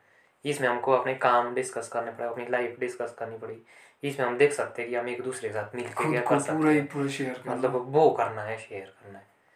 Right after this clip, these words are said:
Speaker 1: तब भी हमारा कुछ हो सकता है। जहाँ मैं ये हीरो है मतलब इसमें फिर हमारी लगती रहेगी भी और ही वहाँ से जिंदगी में, क्योंकि अब जो एक बार पड़ गई ना चीज़ें, तो कहने का मतलब ये सर्कल बनाने ही पड़ेंगे, मतलब इनसे ही होगा काम।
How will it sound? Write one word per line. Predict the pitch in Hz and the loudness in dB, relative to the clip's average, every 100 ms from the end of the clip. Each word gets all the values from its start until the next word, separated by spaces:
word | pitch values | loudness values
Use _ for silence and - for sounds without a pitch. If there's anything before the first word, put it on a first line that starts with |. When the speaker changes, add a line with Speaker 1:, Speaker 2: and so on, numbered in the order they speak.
| _ _ _ | _ _ _
Speaker 1:
तब | 185 | 6
भी | 156 135 | 6 4
हमारा | 123 123 | 4 4
कुछ | 143 131 | 0 -4
हो | 113 110 | -4 -4
सकता | 101 - 107 | -8 -8 -10
है। | - _ _ 123 | -10 _ _ 4
जहाँ | 143 175 | 8 8
मैं | 180 175 | 8 6
ये | 175 190 147 | 10 10 10
हीरो | 156 170 | 8 6
है | 170 | 6
मतलब | 170 | -2
इसमें | 160 160 127 | -4 -4 -2
फिर | 139 147 139 143 | 4 4 4 0
हमारी | 127 120 131 | 0 4 4
लगती | 139 135 143 | 6 4 4
रहेगी | 135 123 131 | 0 0 -2
भी | 135 | -2
और | 135 110 | 0 -2
ही | 104 107 | -6 -12
वहाँ | 113 104 | -12 -12
से | - | -16
जिंदगी | - _ _ 107 101 | -20 _ _ -20 -18
में, | 98 98 _ _ _ _ _ _ _ _ - _ - | -18 -20 _ _ _ _ _ _ _ _ -20 _ -14
क्योंकि | 123 135 131 | -12 -2 0
अब | 127 | 0
जो | 123 127 | 2 4
एक | 127 127 127 | 4 2 -2
बार | 123 123 | -2 2
पड़ | 131 120 | 2 0
गई | 107 104 | -2 -8
ना | 123 | -10
चीज़ें, | 143 127 127 131 131 _ - - - - - _ - | -8 -10 -8 -8 -10 _ -20 -20 -20 -20 -20 _ -10
तो | 127 | -6
कहने | 147 147 | -2 0
का | 131 | 4
मतलब | 139 151 | 4 4
ये | 151 | 2
सर्कल | 131 - - 131 | 0 -2 0 2
बनाने | 131 127 123 | 6 4 4
ही | 123 113 - _ - _ | 0 -6 -16 _ -20 _
पड़ेंगे, | 117 110 113 | -4 -4 -4
मतलब | 117 117 | -8 -8
इनसे | 127 131 123 - 110 | -8 -8 -10 -12 -12
ही | 104 | -10
होगा | 104 110 | -6 -6
काम। | 117 110 | -4 -8